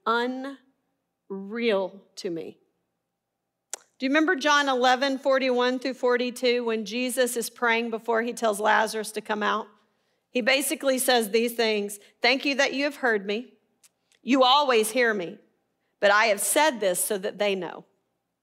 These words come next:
right? What was he doing? He wants them to hear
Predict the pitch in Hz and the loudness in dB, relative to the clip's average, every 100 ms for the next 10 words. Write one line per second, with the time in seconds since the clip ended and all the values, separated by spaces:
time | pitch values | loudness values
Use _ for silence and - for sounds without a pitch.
0 | _ _ - 185 220 330 - _ _ _ | _ _ 0 2 2 0 -10 _ _ _
1 | _ _ 262 302 330 320 254 339 233 202 | _ _ 0 2 2 0 0 -4 -6 -10
2 | _ _ _ _ _ _ _ _ _ _ | _ _ _ _ _ _ _ _ _ _
3 | _ _ _ - 320 302 240 311 359 - | _ _ _ -2 2 4 6 4 4 0
4 | - 349 311 254 214 - 294 285 185 - | -2 -2 0 -2 -2 -6 -4 -4 -4 -10